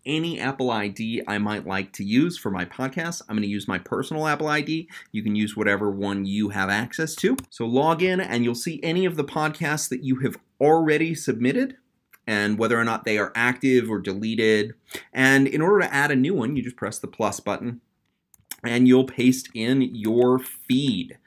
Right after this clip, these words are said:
So I'm gonna choose my feed from FeedBurner, and it's gonna try and validate it to make sure it's all okay. But look, the picture we chose was not the right size.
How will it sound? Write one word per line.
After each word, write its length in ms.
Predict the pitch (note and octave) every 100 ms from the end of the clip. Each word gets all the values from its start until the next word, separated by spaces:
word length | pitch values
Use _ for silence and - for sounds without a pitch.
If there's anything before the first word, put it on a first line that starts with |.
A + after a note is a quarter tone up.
| - -
So 140 | - D3
I'm 60 |
gonna 120 | G3+
choose 480 | F#3 - E3+ E3 D#3
my 600 | B2+ A#2 A2+ A2 G#2 G#2
feed 480 | - - D#3+ E3 C#3+
from 680 | - - C#3+ D#3 E3+ F#3+ G3 _ _ _ _ _ _ _ -
FeedBurner, 600 | B2+ A2+ A2 G#2+ F3 A3 _ _ _ - - _ _ -
and 180 | C#3 E3
it's 160 | E3
gonna 160 | - A#3
try 220 | A3+ C4
and 180 | B3+ C3+
validate 480 | D3 F3 C3+ F#2 F2
it 180 | - -
to 60 |
make 200 | B2+ D#3
sure 200 | - E3
it's 140 | D3 D3
all 220 | C3 B2+
okay. 480 | A#2+ F3+ E3+ A#2+ _ _ _ _ -
But 100 | G3
look, 480 | A3+ D#4+ A3 - - _ _ _ _ _
the 160 | D3 F#3
picture 420 | G#3 C#4 - G#3+
we 160 | E3+
chose 520 | F3+ - C4+ C#3+ C#3+ B2
was 240 | B2+ B2
not 560 | A#2 B2+ C#3+ F#3+ F#3+ -
the 140 | D#3
right 420 | F3+ G#2 G2+ B2 -
size. 680 | - A3 A3+ - - -